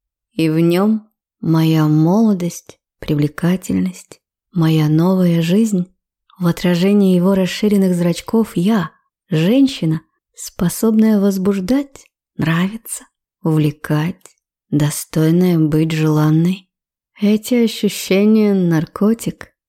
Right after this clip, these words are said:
эликсир молодости для неумолимо увядающей дамы вроде меня. "Красота и молодость внутри вас",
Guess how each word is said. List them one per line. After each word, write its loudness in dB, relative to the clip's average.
эликсир -2
молодости 0
для 0
неумолимо 2
увядающей -2
дамы -2
вроде -4
меня. -2
"Красота -2
и 2
молодость 0
внутри 0
вас", -4